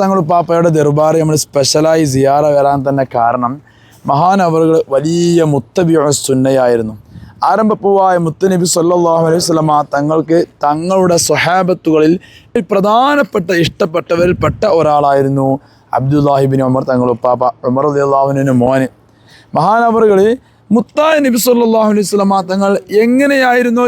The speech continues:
ജീവിച്ച് അതുപോലെ ജീവിക്കണമെന്ന് അതിയായി ആഗ്രഹിച്ചു, അതുപോലെ ജീവിച്ചൊരു വ്യക്തിയും കൂടെയായിരുന്നു. ഒരു ചരിത്രങ്ങൾ ഒരിടത്ത് കാണാം, മഹാനവറുകൾ ഒരിക്കൽ ഒരു യാത്ര ഇങ്ങനെ പോവാ,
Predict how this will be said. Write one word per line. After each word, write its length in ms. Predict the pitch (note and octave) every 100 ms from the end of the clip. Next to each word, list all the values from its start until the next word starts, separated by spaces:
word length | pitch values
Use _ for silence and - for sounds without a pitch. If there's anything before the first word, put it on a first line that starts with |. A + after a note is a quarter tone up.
| F#3
ജീവിച്ച് 360 | G3 F#3 D#3 G3 G3 -
അതുപോലെ 640 | F#3+ A3+ B3 C4 C4+ D4 C#4+
ജീവിക്കണമെന്ന് 800 | G#3 A3+ A3+ F3 A3+ G3+ F#3 F3+ - -
അതിയായി 540 | D3 D#3 F3+ F3+ F#3+ G3+ E3 D3+
ആഗ്രഹിച്ചു, 500 | D#3 D#3 D#3+ D3 - -
അതുപോലെ 420 | C#3 D3 D#3 D#3+ E3 C3
ജീവിച്ചൊരു 520 | C#3 D#3 E3 - E3 C#3
വ്യക്തിയും 260 | - C3+ C3
കൂടെയായിരുന്നു. 340 | B2+ A#2 A2 _ _ _ _ _ _ _ - F#3
ഒരു 80 | E3+
ചരിത്രങ്ങൾ 360 | F#3 F#3 G3+ G3
ഒരിടത്ത് 300 | F3+ E3+ E3+ E3
കാണാം, 280 | D#3 D#3+ D3 G#2 - _ _ D3
മഹാനവറുകൾ 640 | F3+ G#3 G3 F#3+ G3+ F3+ F#3+ -
ഒരിക്കൽ 280 | F3 F3+ G#3
ഒരു 100 | F#3 E3
യാത്ര 240 | D#3 F3 F#3+
ഇങ്ങനെ 160 | F#3 D#3+
പോവാ, 220 | C#3+ C#3